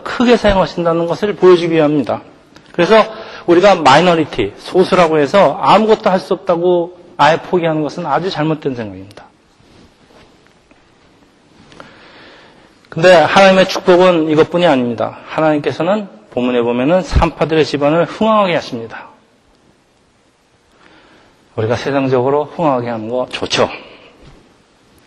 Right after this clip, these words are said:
그러나 이것보다 더 중요한 것은 이들의 이름, 시브라, 부하라는 이름이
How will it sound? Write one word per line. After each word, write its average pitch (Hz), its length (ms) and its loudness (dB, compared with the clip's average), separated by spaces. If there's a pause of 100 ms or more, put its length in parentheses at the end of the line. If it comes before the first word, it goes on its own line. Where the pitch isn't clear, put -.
(140)
그러나 113 400 -4 (400)
이것보다 131 400 0
더 127 120 -2
중요한 139 360 -2
것은 101 280 -8 (800)
이들의 135 340 0
이름, 107 380 -4 (680)
시브라, 180 840 0 (220)
부하라는 147 440 4
이름이 135 400 2